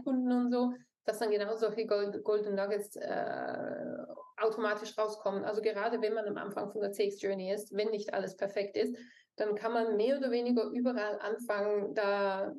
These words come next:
in den Eingeweiden rumzugudeln und irgendwas kommt da raus. Also da hat man immer eine Chance, irgendein Projekt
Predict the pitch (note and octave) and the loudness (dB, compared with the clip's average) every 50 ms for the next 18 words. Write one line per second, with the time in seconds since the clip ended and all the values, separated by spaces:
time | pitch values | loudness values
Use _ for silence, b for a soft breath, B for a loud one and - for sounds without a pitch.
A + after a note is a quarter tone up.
0 | - - A3 A3 G#3+ G#3 G3 G3 A3 A#3 B3 A#3+ G#3+ G#3 G3+ G3+ G#3 G#3 G3+ G3 | -6 -2 0 2 2 2 0 0 0 2 2 2 4 4 4 2 2 0 0 2
1 | G#3+ B3+ D4 D#4 - - - - - A#3+ A3 A3 A#3+ A#3+ B3+ B3+ C4 - - A3+ | 2 4 2 2 0 -2 -4 -4 -2 0 -2 -2 2 4 4 4 2 0 -2 -2
2 | G#3+ G#3+ G#3+ - C4+ B3+ B3+ B3 B3 A#3+ G#3+ G3 G3+ - - - G3 G3 F#3 F#3 | -2 -4 -4 0 2 2 4 4 4 4 4 2 0 -2 -2 -2 -2 0 0 0
3 | F#3 F3 F3 E3+ F3 F3 - - - - G#3 G3 G3+ G3+ G3+ G3 - _ _ _ | 2 2 0 0 0 -2 -6 -14 -6 -4 -2 0 2 0 0 -2 -6 _ _ _
4 | _ _ _ - - B3+ B3 - - G3+ - B3 B3 B3 B3+ - A#3+ A#3+ B3+ B3+ | _ _ _ -10 -8 -8 -6 -2 -2 0 0 0 0 0 0 0 2 2 2 2
5 | A#3+ A3 G#3 G3+ - G#3+ G#3 G#3 G#3 - G3 - A#3+ A#3+ A#3+ A3+ A3 - G3+ G3 | 2 0 -2 -2 0 0 0 0 0 -2 -2 -2 0 0 2 0 0 0 0 2
6 | G3 G3+ G#3 G#3 - - | 2 2 2 0 -6 -14